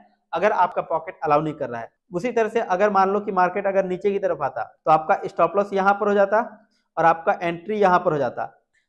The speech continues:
तो इस केस में क्या होगा, आपका स्टॉप लॉस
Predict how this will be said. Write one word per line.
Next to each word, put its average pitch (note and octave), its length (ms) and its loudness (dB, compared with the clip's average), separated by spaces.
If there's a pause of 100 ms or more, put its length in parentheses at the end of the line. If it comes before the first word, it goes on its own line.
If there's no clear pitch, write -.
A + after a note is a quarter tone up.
(120)
तो - 220 -12
इस A#3+ 140 -2
केस A#3 240 0
में A3 120 -6
क्या G#3+ 120 2
होगा, F#3 220 2 (440)
आपका D#3+ 300 0
स्टॉप G3 280 -2
लॉस G#3+ 180 -2